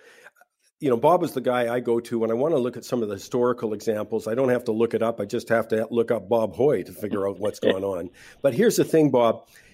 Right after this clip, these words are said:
Speaker 1: Uh, one of the things that, of course, it, by the way, I'll tell people, uh,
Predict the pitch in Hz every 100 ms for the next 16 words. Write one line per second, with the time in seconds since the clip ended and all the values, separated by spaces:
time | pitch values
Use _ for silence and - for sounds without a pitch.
0 | _ _ 127 120 147 170 135 147 135 127
1 | 120 - 127 120 - - 120 165 151 214
2 | 165 123 151 151 147 147 113 98 - _
3 | 117 107 107